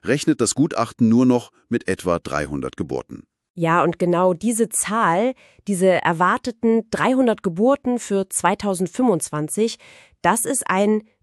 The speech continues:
Speaker 2: Dreh- und Angelpunkt in der Argumentation des Gutachtens.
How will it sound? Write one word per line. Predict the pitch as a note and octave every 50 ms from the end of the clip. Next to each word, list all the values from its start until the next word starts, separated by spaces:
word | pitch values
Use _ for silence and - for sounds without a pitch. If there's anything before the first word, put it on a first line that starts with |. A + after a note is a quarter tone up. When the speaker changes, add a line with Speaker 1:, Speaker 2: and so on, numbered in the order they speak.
| _ _
Speaker 2:
Dreh- | F#3 F#3+ A3+ C#4
und | D4 A3+ - -
Angelpunkt | F#3+ A#3 C4 C4+ - - A#3+ B3+ C4 B3+ -
in | - - - A3 A3+
der | G#3+ - -
Argumentation | G3 F#3 G3 G3 G3 F#3+ - G3 F3 - - - G3+ G#3 G#3+ G3
des | D#3 C#3+ - -
Gutachtens. | E3+ F3 E3+ - - D#3 - - - - A3+ B3 C4+ -